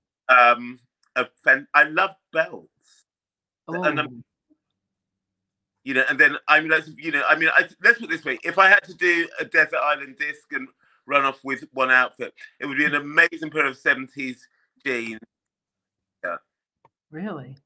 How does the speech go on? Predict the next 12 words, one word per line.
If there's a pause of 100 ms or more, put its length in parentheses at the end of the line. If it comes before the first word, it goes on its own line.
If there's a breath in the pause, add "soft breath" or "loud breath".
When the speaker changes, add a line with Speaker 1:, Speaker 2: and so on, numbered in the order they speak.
(100)
Speaker 2:
See,
I'm
Speaker 1:
Yeah.
Speaker 2:
a
forties
girl.
I'm
a
forties.
I
like
forties.